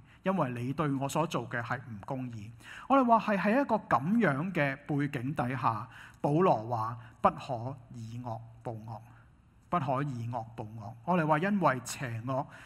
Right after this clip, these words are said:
從來都唔係耶穌基督嘅道。當你以惡報惡嘅時候，你亦都會成為邪惡，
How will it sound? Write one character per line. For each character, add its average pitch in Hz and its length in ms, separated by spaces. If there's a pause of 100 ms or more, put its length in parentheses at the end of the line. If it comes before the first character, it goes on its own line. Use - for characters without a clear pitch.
(160)
從 127 340
來 117 200
都 123 140
唔 135 360
係 120 420
耶 123 160
穌 170 180
基 175 120
督 156 80
嘅 139 240
道。 110 100 (1120)
當 185 260
你 139 260 (140)
以 143 260
惡 170 200 (140)
報 147 240
惡 131 240
嘅 123 100
時 120 220
候， 123 280 (340)
你 139 280
亦 160 140
都 196 200
會 151 160
成 120 320
為 110 160
邪 113 340
惡， 131 220